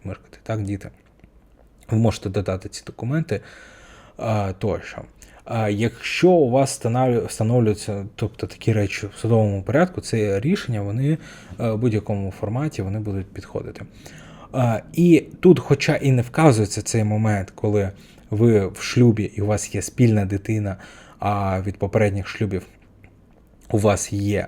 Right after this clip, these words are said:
е, дитина, так, якщо у вас є в поточному шлюбі двоє дітей, а в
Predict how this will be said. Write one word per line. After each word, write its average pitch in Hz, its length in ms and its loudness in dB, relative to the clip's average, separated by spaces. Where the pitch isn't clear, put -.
е, 101 560 -4
дитина, 104 600 -4
так, 120 340 -2
якщо 98 340 -4
у 90 40 -2
вас - 280 -8
є - 180 -6
в - 120 -18
поточному 107 500 0
шлюбі 92 240 -8
двоє 113 280 4
дітей, 156 400 0
а 107 120 0
в 101 100 -2